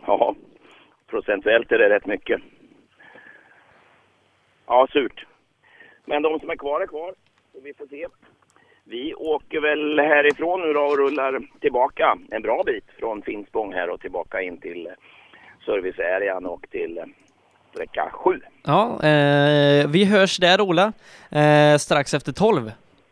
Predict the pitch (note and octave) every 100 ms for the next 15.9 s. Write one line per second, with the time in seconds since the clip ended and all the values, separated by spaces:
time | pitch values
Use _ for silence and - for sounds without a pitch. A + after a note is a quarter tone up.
0 | _ _ _ - - - - - B2+ G2+
1 | G#2+ _ - E3 E3 - _ _ _ D#3
2 | F3 D#3+ - - E3+ F3 E3+ E3+ E3+ E3+
3 | F3 F3+ F#3 F#3 F#3+ - G#3 G3 F#3 F#3
4 | F#3 - A3+ A3 - G#3+ G#3 G3+ G3 G#3
5 | F#3 - G#3 F3+ F#3+ F#3+ E3 - A3 G#3
6 | - - - - F3+ F#3 D3+ B2+ B2 -
7 | D3 C#3 C3+ C3+ C#3+ - B3+ F3+ - E3+
8 | G3 - A3 E3 D3+ D#3+ D3+ D3+ C#3+ D3+
9 | C#3 D3 C#3 C3+ C3+ C3 C3+ C#3+ - D3+
10 | C#3 - - D#3 C#3 C3+ C3+ B2 B2+ B2
11 | - - - D3 C#3+ C#3 C#3 - D3+ D#3
12 | A3 G#3+ D#3 - F#3 - G3 F#3 - F#3
13 | F3 - G3 F3 D#3 F3 F#3+ - - D#3
14 | - E3 D3 F3 D#3+ - - G3 A3+ G#3
15 | F#3+ F3 F#3 F3 - F3 F3 F#3+ F3